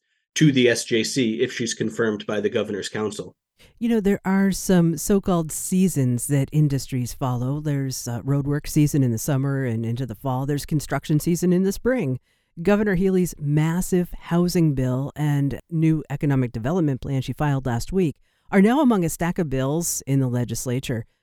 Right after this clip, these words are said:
Speaker 2: Uh, do you get any sense that there's pressure on lawmakers to take up those bills in order to make sure that they're passed before construction season?
Speaker 1: It depends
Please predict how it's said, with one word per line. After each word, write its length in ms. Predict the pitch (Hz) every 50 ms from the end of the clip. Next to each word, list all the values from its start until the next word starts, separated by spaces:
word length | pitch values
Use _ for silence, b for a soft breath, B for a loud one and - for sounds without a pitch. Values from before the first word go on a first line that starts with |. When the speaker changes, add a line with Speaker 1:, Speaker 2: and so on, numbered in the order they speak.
| _ _ - -
Speaker 2:
Uh, 200 | 92 82 - 175 190
do 120 | 180 202
you 180 | 208 277 339 -
get 220 | - 370 359 339 277
any 260 | - 240 240 247 240
sense 400 | 220 - - 214 208 208 208 -
that 180 | - 196 180 -
there's 340 | 180 180 180 170 165 156 -
pressure 600 | - - - - 214 233 247 - - 185 170 -
on 180 | - 156 156 151
lawmakers 520 | 151 175 214 240 208 156 - 113 123 -
to 100 | - 160
take 280 | - - 185 196 - - - -
up 240 | - 170 226 - -
those 300 | - 254 254 240 208 -
bills 420 | 160 151 139 127 127 143 147 - - _ _ _ _ _ _ _ _
in 200 | - - 202 214
order 280 | 226 233 226 220 226 190
to 360 | - - - 214 214 208 202
make 220 | 185 185 175 165
sure 260 | - - - 254 302 320
that 160 | - 185 -
they're 120 | 120 123
passed 480 | - - 139 131 131 160 - - - 156 147 156 _
before 460 | - 160 160 - - 147 147 165 190 190
construction 580 | - 220 214 - - 220 233 - - 262 247
season? 400 | - - 269 254 - 277 277 262 - - _ _ _ _ _ _ _ _ _ _ _ _ _ -
Speaker 1:
It 220 | - 175 170 - _ _ -
depends 720 | 165 170 160 - - - 240 247 247 247 240 226 - -